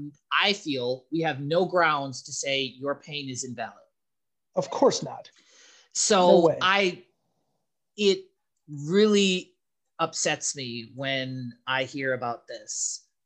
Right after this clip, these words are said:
Speaker 1: of like, "Oh, you're just being too much of a social justice warrior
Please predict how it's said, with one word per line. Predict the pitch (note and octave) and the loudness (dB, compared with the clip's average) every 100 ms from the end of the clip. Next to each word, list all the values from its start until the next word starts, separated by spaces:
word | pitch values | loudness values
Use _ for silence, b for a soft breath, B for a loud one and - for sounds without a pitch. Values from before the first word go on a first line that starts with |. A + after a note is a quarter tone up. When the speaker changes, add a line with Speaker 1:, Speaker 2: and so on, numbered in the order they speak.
| _ - | _ -4
Speaker 1:
of | C3+ B2 | -4 -4
like, | B2 B2 - - | -4 -6 -6 0
"Oh, | A#3+ A3+ | 4 4
you're | D#3+ F3 | 4 0
just | F#3 G3 - - - | 0 -2 -4 -12 -8
being | F3+ F3+ F3+ E3 | -4 -4 -4 -6
too | F#3+ F3+ | -4 -2
much | F3 F3 | -2 -2
of | E3+ | 0
a | E3 D#3 | 2 2
social | D3+ G3 F#3 F3+ | 0 -2 -2 -2
justice | E3 F3 E3 E3 - | 0 2 2 -2 -4
warrior | C#3 B2+ A#2 A2 G#2+ | -2 -2 -2 -4 -6